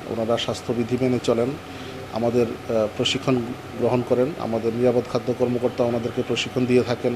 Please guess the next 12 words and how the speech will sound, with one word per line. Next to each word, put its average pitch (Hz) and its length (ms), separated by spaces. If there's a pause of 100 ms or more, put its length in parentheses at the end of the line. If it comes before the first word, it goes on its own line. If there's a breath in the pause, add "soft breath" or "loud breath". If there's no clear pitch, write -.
(120)
সচেতন 120 380
করে 120 160
থাকেন, 120 360 (100)
পোস্টার 127 340
দিয়ে 127 180
থাকেন। 117 240 (840 loud breath)
জনসচেতনতা 156 840
তৈরি 139 180
করাটাই 160 340
আমাদের 131 260
মূল 120 280
লক্ষ্য, 113 280